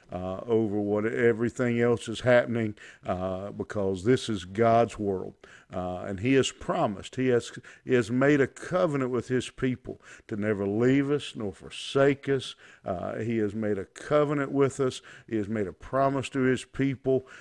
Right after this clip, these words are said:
uh, to give us life and life abundant, to not give us the spirit of fear,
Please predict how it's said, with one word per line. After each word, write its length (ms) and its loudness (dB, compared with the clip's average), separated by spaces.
uh, 460 -6
to 160 -2
give 260 0
us 200 -8
life 500 2
and 160 -6
life 240 -10
abundant, 800 2
to 80 -10
not 300 -6
give 180 2
us 120 0
the 120 -10
spirit 420 0
of 140 -8
fear, 720 4